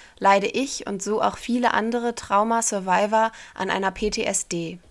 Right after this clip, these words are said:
Eine P T S D ist eine posttraumatische Belastungsstörung, die eben post-Trauma, also nach einem Trauma, auftreten kann. Sie äußert sich mit vielen verschiedenen Facetten.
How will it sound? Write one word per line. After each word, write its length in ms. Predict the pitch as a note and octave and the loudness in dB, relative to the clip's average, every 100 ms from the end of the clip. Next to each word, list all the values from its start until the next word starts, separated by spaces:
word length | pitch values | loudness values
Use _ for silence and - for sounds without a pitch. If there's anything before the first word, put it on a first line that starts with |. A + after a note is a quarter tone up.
| - - - - - - | -20 -20 -20 -20 -20 -8
Eine 160 | F#3+ G3+ | -2 -2
P 180 | F#3+ A#3 | 0 -2
T 160 | C4+ | 2
S 180 | A#3+ A#3+ | 2 0
D 180 | - B3+ | 0 0
ist 120 | C4+ | 0
eine 160 | - G#3+ | 0 -2
posttraumatische 920 | - A#3 - - G#3+ G3+ G3+ G#3+ G#3 | 0 0 2 2 4 4 4 0 -2
Belastungsstörung, 1120 | G3 F#3 F#3 - A#3+ A#3 - A#3 A#3 B3 B3+ | 0 2 2 0 -4 -6 -4 -2 0 -2 -2
die 180 | A#3 - | -6 -4
eben 320 | G3+ G3 F#3 | -4 -4 -8
post-Trauma, 1120 | - G#3 A#3 - - - - F#3 F#3+ G#3 A#3 - | -2 0 0 -2 -6 -10 0 2 2 0 0 0
also 180 | G3 G3 | -4 -2
nach 300 | F#3+ G#3 - | 0 0 0
einem 240 | G3+ G3 | -2 -4
Trauma, 420 | F#3 F#3+ G3 F#3 | 0 2 2 2
auftreten 600 | E3+ F3 - - F3 F3 E3+ | 0 -4 -6 -10 -8 -10 -10
kann. 320 | E3+ F3 F#3 _ _ _ - - - _ _ _ _ | -10 -10 -14 _ _ _ -20 -20 -20 _ _ _ _
Sie 200 | - G3+ | 2 6
äußert 340 | G3+ A3+ C4+ | 8 6 2
sich 240 | B3 B3 - | 0 -2 -2
mit 180 | A3+ - | -6 -2
vielen 320 | - C#4 C4+ | 2 4 4
verschiedenen 540 | B3+ - A#3+ A#3 A3+ | 0 0 0 0 0
Facetten. 640 | A3 G#3 - F3+ G3 F3+ | 0 -2 -2 -6 -8 -12